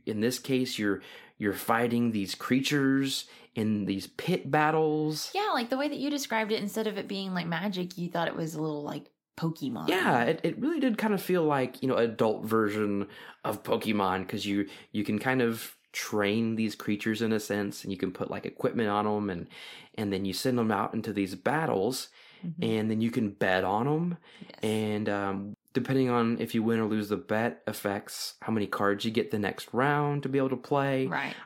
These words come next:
Speaker 1: I found it very refreshing, I th-, especially that betting aspect was, was very new and,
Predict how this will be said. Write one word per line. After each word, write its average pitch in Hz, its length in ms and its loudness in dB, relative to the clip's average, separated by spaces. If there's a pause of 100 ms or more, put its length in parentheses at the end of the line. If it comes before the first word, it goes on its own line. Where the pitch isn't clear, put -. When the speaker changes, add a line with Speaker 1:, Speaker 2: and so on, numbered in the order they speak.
Speaker 1:
I 233 60 2
found 311 220 2
it 247 60 2
very 214 200 6
refreshing, 202 580 2
I 104 60 0
th-, - 120 -6
especially 220 360 2
that 139 140 2
betting 131 300 4
aspect 95 500 -2
was, 98 160 -4
was 101 180 -2
very 113 300 0
new 95 360 0
and, 90 160 -4